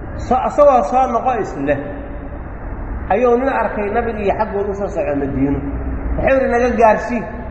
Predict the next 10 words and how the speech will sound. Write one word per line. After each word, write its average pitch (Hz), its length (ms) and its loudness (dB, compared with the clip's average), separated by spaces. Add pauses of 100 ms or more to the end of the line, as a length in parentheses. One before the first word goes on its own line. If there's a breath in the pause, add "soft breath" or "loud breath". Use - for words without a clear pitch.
(340)
waxaa 196 260 0
tiradaa 190 320 -2
Abu 165 140 -4
Sufyaan 180 460 0
ayaa 170 200 0
soo 165 200 -2
socda 156 320 -2
inay 156 220 -2
baabi'iyaan 127 500 0
kala." 101 200 -2